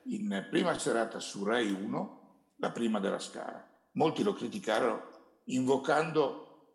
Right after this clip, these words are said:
eh, come pretesto che gli ascolti non sarebbero stati adeguati alla prima rete della Rai. Ma quello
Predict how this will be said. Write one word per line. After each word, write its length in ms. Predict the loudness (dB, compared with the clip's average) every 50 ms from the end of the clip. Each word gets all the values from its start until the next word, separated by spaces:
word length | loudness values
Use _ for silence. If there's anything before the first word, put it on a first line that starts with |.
| _ _ _ _ -12 -6 -4
eh, 500 | -2 0 0 0 -2 -4 -6 -8 -14 -10
come 200 | -6 -4 -4 -4
pretesto 840 | 0 0 0 0 2 0 0 0 0 -4 -4 -4 -2 -2 -4 -6 -10 -12
che 100 | -10 -6
gli 100 | -4 -4
ascolti 440 | -4 -4 -4 -2 0 0 0 0 -2
non 160 | -2 -2 -2
sarebbero 500 | -6 -8 -8 -6 -4 -4 -2 -2 -4 -6
stati 300 | -4 -4 -6 -4 -2 -2
adeguati 760 | -2 -2 0 2 2 2 2 2 0 -2 -2 -2 -4 -12 -10 -4
alla 200 | -2 0 0 0
prima 280 | 0 -2 0 0 0 2
rete 300 | 2 0 0 0 -2 -2
della 240 | 0 0 0 0 -2
Rai. 280 | -2 -4 -6 -8 -10 -12 -16 -20 _ _ _ _ _ _ -6 0
Ma 260 | 0 0 0 -2 -4
quello 880 | 2 2 4 4 6 4 4 4 4 0 -2 -8 -14 -18 -20 -20 -20 _